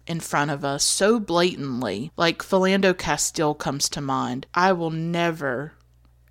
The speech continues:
ever forget the images of his death. The bloodstained shirt, that is something that I was not prepared to see. I will never forget the video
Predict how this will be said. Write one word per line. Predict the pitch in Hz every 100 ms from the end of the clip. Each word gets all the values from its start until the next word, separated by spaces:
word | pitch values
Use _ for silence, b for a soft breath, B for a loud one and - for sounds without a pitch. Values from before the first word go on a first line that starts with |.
| -
ever | 214 214 170 147 - 151 -
forget | - 175 165 175 165 -
the | - -
images | 160 147 131 113 123 - - -
of | 160 -
his | - 117 123 - - -
death. | 110 110 131 - _ _
The | 180
bloodstained | 165 175 170 170 - 190 165 156 -
shirt, | - - 151 135 - - _
that | 185 208 214
is | 185
something | - 175 175 - 156 156
that | 151 147 143 - -
I | 190
was | 190 165
not | 170 151 -
prepared | 170 151 - 151 147
to | -
see. | 147 - 120 123 147 - b b b b
I | 190
will | 202
never | 196 190 190 190
forget | - 170 165 156 143 - -
the | 160
video | 156 156 151 151 143 143 131 123